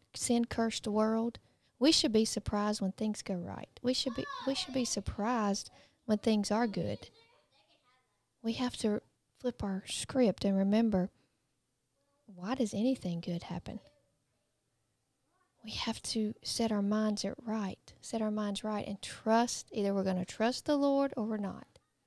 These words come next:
So again, just like I've done before,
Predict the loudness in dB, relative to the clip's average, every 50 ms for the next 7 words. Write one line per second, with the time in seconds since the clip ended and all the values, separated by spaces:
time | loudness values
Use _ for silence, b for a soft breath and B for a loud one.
0 | _ _ _ _ _ _ _ _ _ _ _ _ _ _ _ _ _ _ _ -4
1 | 0 0 2 4 4 2 2 2 0 -4 -8 _ _ _ _ _ _ _ _ _
2 | _ _ _ _ _ _ -8 0 2 2 2 4 2 2 2 2 0 0 2 2
3 | 0 0 0 0 -2 -2 -4 -4 -4 -6 -8